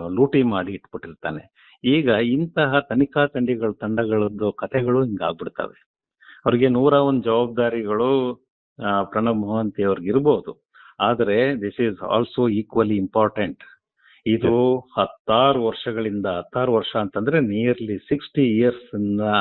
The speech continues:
Speaker 1: ಜರುಗಿರಬಹುದಾಗಿರುವಂತಹ ಕೊಲೆಗಳು, ಅತ್ಯಾಚಾರಗಳು, ಅಸಹಜ ಸಾವುಗಳ ಸಮಗ್ರ ತನಿಖೆಗೋಸ್ಕರ ಒಂದು ವಿಶೇಷ ತಂಡವನ್ನ ಮಾಡಿರುವಾಗ, ಮತ್ತೆ ಇವತ್ತಿಂದ ಒಳ್ಳೆ ರೀ-, ಈ ತನಿಖೆಯ,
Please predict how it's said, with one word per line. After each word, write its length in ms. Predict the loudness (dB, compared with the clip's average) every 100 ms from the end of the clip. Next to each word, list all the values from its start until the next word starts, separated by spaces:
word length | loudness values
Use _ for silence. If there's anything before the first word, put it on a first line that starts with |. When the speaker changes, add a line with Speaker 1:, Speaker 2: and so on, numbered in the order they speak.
| 0 -4 -6
Speaker 1:
ಜರುಗಿರಬಹುದಾಗಿರುವಂತಹ 2000 | -4 0 2 2 0 -4 -4 -2 -2 2 0 0 -4 -4 -4 -4 -4 0 0 0 -6 -20 _
ಕೊಲೆಗಳು, 720 | -2 2 4 2 2 0 0
ಅತ್ಯಾಚಾರಗಳು, 1400 | 0 -4 -2 0 0 -2 -4 -2 -2 -2 -2 -2 -2 -4 -10 -20 -12 -4
ಅಸಹಜ 420 | 2 2 2 0
ಸಾವುಗಳ 760 | -2 0 0 2 0 0 0 0 _ _ _ -8
ಸಮಗ್ರ 480 | -4 -4 -2 0
ತನಿಖೆಗೋಸ್ಕರ 880 | 0 -2 -6 -2 -2 -2 -6 -6 -2 0 0 -2 -18 _ -8
ಒಂದು 180 | -6
ವಿಶೇಷ 480 | -4 0 2 2 0
ತಂಡವನ್ನ 540 | -4 -4 0 0 0 -2
ಮಾಡಿರುವಾಗ, 680 | -2 -2 -2 0 0 0 -2
ಮತ್ತೆ 480 | -4 -4 -4 -2 -4 -2
ಇವತ್ತಿಂದ 600 | 0 0 -2 -2 -2 -2 -4 -6 -20 -20 -2
ಒಳ್ಳೆ 340 | 2 4 2 0
ರೀ-, 140 | -2
ಈ 140 | -4
ತನಿಖೆಯ, 480 | -4 -4 -4 0 2